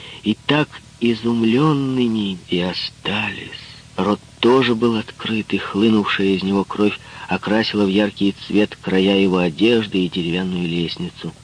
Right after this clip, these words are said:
Мгновенно оглядев пустое помещение мельницы, Гюндюз бросился на лестницу, подбежал к окну. Оно было настолько узким, что ни войти, ни выйти через него было нельзя. Гюндюз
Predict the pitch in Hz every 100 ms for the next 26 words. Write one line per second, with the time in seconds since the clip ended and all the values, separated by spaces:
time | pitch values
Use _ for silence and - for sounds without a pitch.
0 | - - - - - - - - - -
1 | - - - 71 82 101 110 107 104 95
2 | 104 104 101 - 95 - 98 92 90 92
3 | - 90 85 85 98 104 - 113 - -
4 | - - - 82 82 78 104 110 - -
5 | - - 71 82 110 110 107 101 95 95
6 | 104 104 - 107 95 87 92 98 - 107
7 | 95 92 - - - - - - 98 113
8 | 113 113 - 110 107 104 110 - 113 107
9 | - 104 98 104 107 107 101 - - 117
10 | 110 98 107 113 107 107 - 98 98 92
11 | 87 95 90 104 101 104 104 104 87 82
12 | 73 - - - - - - - 78 82
13 | 82 98 113